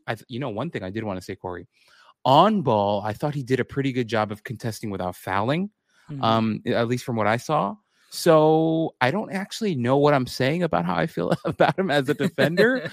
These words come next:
Speaker 2: <laughs>
Speaker 1: but I think there's, like, a little bit of good and bad sprinkled in, or at least good and needs to improve sprinkled in was how I felt. So wondering how you feel about it.
Speaker 2: Very similar.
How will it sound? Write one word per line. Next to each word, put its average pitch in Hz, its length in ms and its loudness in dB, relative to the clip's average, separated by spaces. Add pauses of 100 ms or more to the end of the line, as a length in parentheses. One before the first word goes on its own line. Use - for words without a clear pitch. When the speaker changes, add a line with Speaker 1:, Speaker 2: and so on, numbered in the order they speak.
Speaker 2:
<laughs> - 180 -16
Speaker 1:
but 175 180 0
I 175 100 -4
think 214 220 -4
there's, 254 240 0
like, 247 140 0
a 233 40 6
little 226 220 4
bit 214 120 2
of 143 80 -4
good 175 180 0
and 165 120 -4
bad 147 280 -4
sprinkled 135 400 -4
in, 113 260 -4 (300)
or 147 120 4
at 151 100 2
least 135 260 -2
good 160 480 4
and 120 320 -4
needs 110 400 -6
to - 80 -14
improve 101 520 -10 (320)
sprinkled 95 400 -6
in 90 100 -6
was 87 80 -8
how 87 160 -4
I 85 100 -6
felt. - 300 -14
So 101 200 -8 (200)
wondering 131 240 0
how 113 60 0
you 104 160 -4
feel 95 180 -8
about 87 220 -8
it. 90 100 -10 (800)
Speaker 2:
Very 180 320 0
similar. 139 520 -8